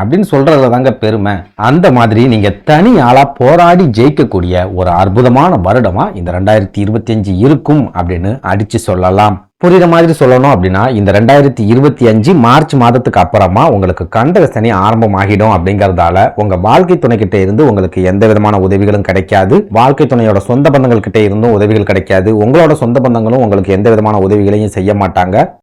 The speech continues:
இன்னும் சொல்ல போனா உங்ககிட்ட இருந்து ஏதாவது உதவிகள் கிடைக்குமா அப்படின்னு உங்க சொந்த பந்தங்கள் எதிர்பார்த்து வந்து நிப்பாங்களே ஒழிய அவங்க மூலமா உங்களுக்கு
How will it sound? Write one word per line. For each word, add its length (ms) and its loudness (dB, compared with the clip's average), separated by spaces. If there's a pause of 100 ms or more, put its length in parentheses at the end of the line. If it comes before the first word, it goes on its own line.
(100)
இன்னும் 280 0
சொல்ல 200 2
போனா 300 0
உங்ககிட்ட 540 2
இருந்து 340 2
ஏதாவது 440 4
உதவிகள் 360 4
கிடைக்குமா 580 0
அப்படின்னு 260 0
உங்க 220 2
சொந்த 320 0
பந்தங்கள் 400 2
எதிர்பார்த்து 520 2
வந்து 200 0
நிப்பாங்களே 580 0
ஒழிய 400 0
அவங்க 480 0
மூலமா 420 0
உங்களுக்கு 380 -2